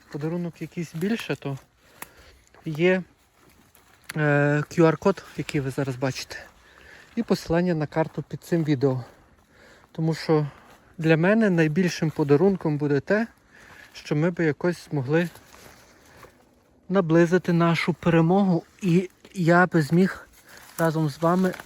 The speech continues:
допомогти вісімдесятій О Д Ш Б. Е, тому що, якщо ви, не знаю, чи ви помітили, я ніколи не прошу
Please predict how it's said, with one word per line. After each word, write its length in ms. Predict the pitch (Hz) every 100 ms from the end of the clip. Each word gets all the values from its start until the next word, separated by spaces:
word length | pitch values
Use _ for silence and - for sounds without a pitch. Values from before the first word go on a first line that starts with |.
| -
допомогти 640 | 156 147 147 139 - 180
вісімдесятій 880 | 170 151 151 139 139 - 170 165 156
О 180 | 156 151
Д 120 | 139
Ш 200 | 151 -
Б. 220 | 131 127 113 - - _ _ _ _ - _ _ _ - - - _ _
Е, 460 | 170 165 165 160 160
тому 240 | - 180 185
що, 460 | - 190 185 170 - _ _ _
якщо 360 | 170 156 - 202
ви, 320 | 170 196 185 - _ -
не 140 | 165
знаю, 340 | 151 170 160 143
чи 160 | -
ви 180 | 143 151 - _ _
помітили, 500 | 160 156 202 190 151
я 140 | 139 147
ніколи 440 | 147 - 202 196
не 220 | 170 147
прошу 500 | - 165 175 - 151